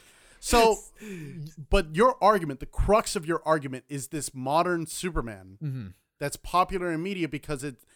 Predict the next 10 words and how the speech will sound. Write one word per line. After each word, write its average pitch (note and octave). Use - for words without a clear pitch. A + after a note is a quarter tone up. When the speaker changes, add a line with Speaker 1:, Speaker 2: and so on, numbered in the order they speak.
Speaker 1:
has E3
this D3+
canonicity, D3
which B2+
is D#3
true. C#3+
That D#3+
was E3
the E3+
original D#3+